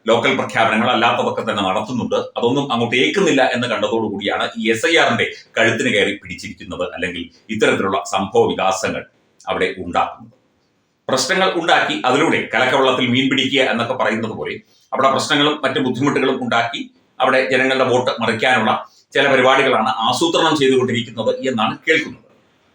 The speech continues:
അതായത് സി പി എം എന്ന പാർട്ടി ജനങ്ങൾക്കിപ്പോൾ വിശ്വാസം, ഈ ഒൻപതര വർഷം കൊണ്ട് വിശ്വാസം നഷ്ടപ്പെട്ടിരിക്കുന്നു. സർക്കാരിലും പാർട്ടിയിലും എൽ ഡി എഫിലും ഉള്ള വിശ്വാസം നഷ്ടപ്പെട്ടിരിക്കുന്നു.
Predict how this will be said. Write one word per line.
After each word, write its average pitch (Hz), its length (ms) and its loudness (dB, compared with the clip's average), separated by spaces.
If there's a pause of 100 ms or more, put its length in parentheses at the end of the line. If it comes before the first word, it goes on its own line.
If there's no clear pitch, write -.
(280)
അതായത് 170 440 4
സി 147 320 -2
പി 233 40 -2
എം 226 140 4
എന്ന 196 200 2
പാർട്ടി 117 380 0 (580)
ജനങ്ങൾക്കിപ്പോൾ 170 640 2
വിശ്വാസം, 120 540 0
ഈ 123 60 0
ഒൻപതര 131 320 4
വർഷം 123 340 2
കൊണ്ട് 117 160 -2
വിശ്വാസം 123 480 0
നഷ്ടപ്പെട്ടിരിക്കുന്നു. 101 800 -6 (180)
സർക്കാരിലും 113 600 0 (480)
പാർട്ടിയിലും 110 640 0
എൽ 113 100 2
ഡി 135 60 2
എഫിലും 135 340 0
ഉള്ള 110 120 2
വിശ്വാസം 107 460 -2
നഷ്ടപ്പെട്ടിരിക്കുന്നു. 90 760 -8